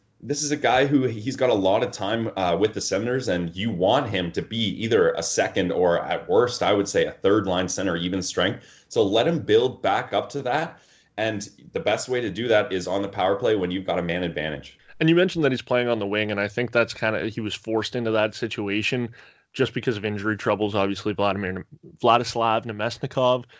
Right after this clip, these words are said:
Speaker 2: going down injured, that leaves a hole on the wing. And then when you're pulling up guys like J C Boudin, wh-, where he's a natural centerman, you also got Philip Schlappick. There's a lot of centermen down there. I don't wanna see J C Boudin or Philip Schlappick up on the third line where a Chris Tierney can be.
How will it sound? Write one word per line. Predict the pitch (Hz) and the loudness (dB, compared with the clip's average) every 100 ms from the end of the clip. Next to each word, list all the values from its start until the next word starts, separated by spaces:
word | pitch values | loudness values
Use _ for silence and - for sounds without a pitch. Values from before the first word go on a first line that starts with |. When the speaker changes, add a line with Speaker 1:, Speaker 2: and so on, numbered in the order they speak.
| _ | _
Speaker 2:
going | - 120 117 | -6 -4 -2
down | 113 110 | 0 -2
injured, | 85 113 107 113 113 104 | -4 -6 -4 -2 -2 -2
that | 104 85 - | -4 -4 -6
leaves | 113 110 | -6 -4
a | 107 | -4
hole | - 120 110 | 0 0 2
on | 104 | 0
the | 98 | -4
wing. | 95 110 107 | -2 0 0
And | 104 | -2
then | 101 101 | -4 -4
when | 98 | -6
you're | 98 | -6
pulling | - 113 104 | -4 -4 -4
up | 98 | -2
guys | 110 101 101 | 0 0 -2
like | 104 | -8
J | - 98 | -6 -6
C | 98 107 | -6 -10
Boudin, | 87 104 85 104 107 110 | -6 -6 -2 2 2 0
wh-, | 101 - 107 | -6 -6 -4
where | 98 92 | -2 -2
he's | 92 113 101 | -4 -4 -4
a | 101 | -2
natural | 95 90 101 | -2 -2 -4
centerman, | - 110 110 110 107 107 - - | -2 0 0 0 -2 -4 -10 -8
you | 113 | -2
also | 110 107 | 0 -2
got | 101 95 - | -2 -2 -2
Philip | 113 87 | -4 -4
Schlappick. | - 104 98 104 101 | -2 0 0 -2 -4
There's | 123 113 | -4 -2
a | |
lot | 113 113 113 | 0 2 0
of | |
centermen | - 107 101 107 101 | -2 -4 -4 -6 -4
down | 95 92 107 | -4 -2 -2
there. | 123 135 - - - | -2 -4 -14 -8 -2
I | |
don't | 113 127 | 0 0
wanna | 117 117 | 0 -4
see | - 123 113 - _ - | -4 -4 -4 -6 _ -8
J | 110 110 | -2 -2
C | - 117 | -2 -4
Boudin | 113 110 107 | -2 0 0
or | 101 | -2
Philip | - 110 101 | -4 -4 -4
Schlappick | - 101 101 107 110 | -2 -2 0 -2 -2
up | - | -2
on | 101 | -6
the | 90 | -6
third | - 101 | -2 0
line | 104 104 | 0 0
where | 101 92 | -2 -6
a | |
Chris | - 107 - | -4 -6 -6
Tierney | - 110 123 | -4 -2 -2
can | 120 127 | -4 0
be. | 131 151 | 2 0